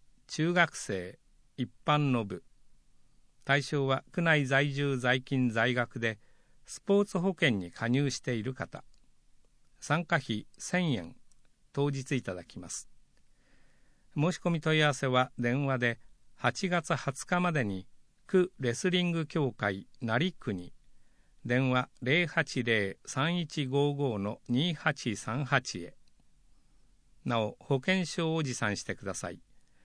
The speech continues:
車での来場はできません。ソフトテニス。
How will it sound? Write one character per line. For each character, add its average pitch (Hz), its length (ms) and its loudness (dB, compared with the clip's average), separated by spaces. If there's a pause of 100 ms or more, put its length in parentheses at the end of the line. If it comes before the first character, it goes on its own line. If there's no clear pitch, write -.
(160)
車 170 340 0
で 160 120 2
の 127 120 2
来 110 220 0
場 110 180 -4
は 139 120 0
で 113 120 -4
き - 100 -14
ま 82 100 -6
せ - 160 -12
ん。 78 100 -16 (2500)
ソ - 220 -2
フ - 120 -6
ト 190 220 2
テ 165 140 2
ニ 98 120 0
ス。 - 260 -14